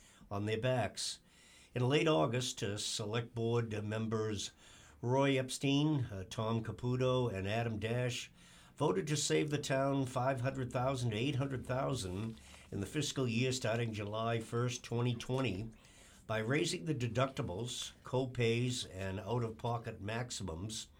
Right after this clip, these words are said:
that our educators, firefighters,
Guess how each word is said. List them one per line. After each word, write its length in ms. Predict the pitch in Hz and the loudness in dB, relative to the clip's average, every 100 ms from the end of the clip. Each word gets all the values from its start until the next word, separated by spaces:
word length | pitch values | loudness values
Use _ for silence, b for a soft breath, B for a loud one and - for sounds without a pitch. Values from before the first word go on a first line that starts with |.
| B B B B - | B B B B -4
that 120 | 113 | 0
our 200 | 113 123 | 2 2
educators, 600 | 139 - 151 139 143 131 | 0 0 0 2 0 -4
firefighters, 800 | 127 127 127 127 123 127 123 | -2 0 0 0 0 0 -2